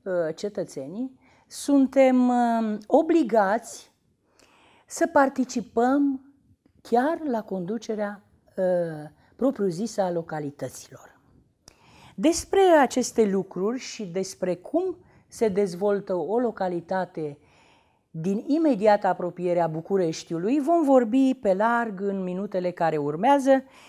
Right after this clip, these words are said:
și eu vă mulțumesc încă o dată și vă rog să ne urmăriți, pentru că alături de mine este domnul, um, Gheorghe Petre,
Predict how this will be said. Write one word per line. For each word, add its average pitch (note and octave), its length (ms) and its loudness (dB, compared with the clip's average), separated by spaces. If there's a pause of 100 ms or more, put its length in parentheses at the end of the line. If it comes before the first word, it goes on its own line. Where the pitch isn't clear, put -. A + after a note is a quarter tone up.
(140)
și C4 460 0
eu B3+ 160 6
vă A#3 140 2
mulțumesc G3+ 640 -4
încă A#3 320 0
o F3+ 140 2
dată C4 480 2 (220)
și B3 640 -8 (320)
vă A#3+ 100 -2
rog A3+ 140 0
să - 140 -8
ne E3+ 100 -8
urmăriți, D3+ 680 -6
pentru G3+ 320 -4
că F#3 220 2 (300)
alături G#3+ 500 0
de E3+ 120 -2
mine G#3 300 -2
este F#3+ 420 -6
domnul, D#3+ 540 -4 (220)
um, C#3 200 -8 (840)
Gheorghe F#3+ 500 0
Petre, F#3+ 680 -6